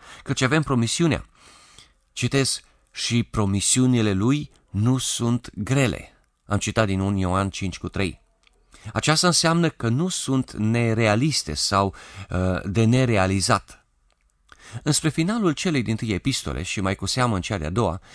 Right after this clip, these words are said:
Petru continuă să vorbească despre aspectele practice ale unei vieți trăite în sfințenie.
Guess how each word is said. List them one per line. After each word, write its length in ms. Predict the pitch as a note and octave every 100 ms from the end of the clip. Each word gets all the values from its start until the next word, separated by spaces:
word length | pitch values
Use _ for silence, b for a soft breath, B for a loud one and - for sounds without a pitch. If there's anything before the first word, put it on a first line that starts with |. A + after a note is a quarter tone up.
| B B
Petru 280 | E3+ E3+ E3
continuă 500 | A2+ A2 D#3+ D3+ A#2+
să 140 | -
vorbească 460 | F2 F2+ A#2+ - G2+
despre 280 | F2+ -
aspectele 560 | F2+ - - B2 G#2+ F2+
practice 680 | - A#2 B2+ - F2+ F#2+ F2+ B B B
ale 400 | A#2 A#2 A2+ A2 -
unei 300 | A#2 A2 G2
vieți 400 | A2 C#3 - -
trăite 420 | G#2 G#2+ G#2 G2
în 100 | F#2+
sfințenie. 640 | - - E2+ F#2 D#2+ B1+